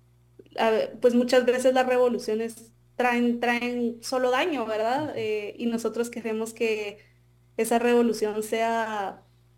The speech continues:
Speaker 1: sea para bien, y que las personas, eh, en toda Guatemala y primero Dios en, en América Latina también y en otros países de habla hispana, se sientan identificados con la misión y tengan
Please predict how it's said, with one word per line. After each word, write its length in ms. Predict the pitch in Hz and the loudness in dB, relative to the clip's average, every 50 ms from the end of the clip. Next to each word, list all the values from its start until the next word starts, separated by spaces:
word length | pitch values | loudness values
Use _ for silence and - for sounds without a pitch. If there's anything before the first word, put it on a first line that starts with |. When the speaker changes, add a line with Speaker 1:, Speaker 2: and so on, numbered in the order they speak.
| _ _ _ _ _ _ _ _ _ _ _ _ _ _ _ - | _ _ _ _ _ _ _ _ _ _ _ _ _ _ _ -10
Speaker 1:
sea 300 | - - 240 233 233 233 | -2 0 2 2 2 2
para 180 | 226 214 185 | 0 0 -2
bien, 360 | 185 185 180 185 190 185 - _ _ _ _ _ _ _ - | -4 -6 -8 -10 -12 -16 -18 _ _ _ _ _ _ _ -16
y 80 | - - | -10 -6
que 120 | - 220 | -2 -2
las 160 | 220 220 214 | -2 -2 -2
personas, 840 | 220 208 202 - 208 214 220 220 220 220 - - - - - - - - | -4 -8 -6 -4 -4 -2 -2 -2 -4 -6 -8 -12 -14 -14 -18 -18 -12 -8
eh, 580 | 220 214 202 202 190 196 196 196 - - - - _ - | -6 -6 -4 -6 -6 -8 -8 -10 -10 -12 -14 -20 _ -12
en 140 | - 220 214 | -10 -6 0
toda 140 | 226 233 233 | 2 4 4
Guatemala 640 | 233 240 240 233 214 214 226 233 240 247 247 247 240 | 4 2 0 -2 -4 -2 -2 0 0 0 0 -2 -4
y 180 | 226 220 208 208 | -6 -10 -12 -12
primero 360 | 214 214 208 208 208 214 214 | -8 -8 -6 -4 -2 -2 0
Dios 280 | 214 214 220 220 220 240 | 2 2 0 0 0 0
en, 300 | 240 233 233 226 214 214 - | 0 0 0 0 -2 -4 -6
en 200 | 233 240 240 208 | -6 -4 -4 -4
América 440 | 202 208 220 226 233 240 - 247 | -4 -4 -4 -6 -6 -4 -2 0
Latina 440 | 240 208 202 - 226 226 233 240 240 | 0 0 -2 -6 -4 -4 -4 -4 -4
también 440 | - 214 202 208 214 226 247 254 247 | -6 -10 -6 -4 -4 -4 -2 -4 -6
y 140 | 233 226 214 | -6 -6 -6
en 260 | 202 202 196 202 196 - - - _ _ _ | -6 -6 -8 -10 -12 -14 -18 -20 _ _ _
otros 260 | - 226 226 240 247 240 | -4 0 0 0 0 0
países 320 | - 214 208 214 - 233 | -2 -4 -4 -2 -2 -2
de 60 | 233 226 | 0 0
habla 140 | 226 226 | 0 0
hispana, 600 | 233 233 - 247 254 262 269 277 277 277 277 - - _ _ _ _ _ _ _ _ | -2 -2 0 0 0 2 2 2 0 0 -4 -12 -18 _ _ _ _ _ _ _ _
se 120 | - 233 226 | 0 0 2
sientan 340 | 233 226 220 220 233 233 | 2 2 0 2 2 2
identificados 680 | 247 247 240 233 240 233 233 214 - - 214 226 233 233 | 2 2 0 -2 -4 -6 -10 -10 -6 -4 -2 -2 -2 -4
con 160 | - 254 247 | -6 -6 -6
la 80 | 247 247 | -4 -2
misión 440 | 233 202 - - 226 233 262 269 254 | -4 -4 -2 -2 -2 0 0 0 -2
y 120 | - - | -2 -4
tengan 840 | - - 220 214 214 202 214 220 226 226 226 226 226 220 220 214 214 | -8 -6 -4 -4 -4 -4 -4 -2 -2 -2 -2 -2 -4 -4 -6 -6 -8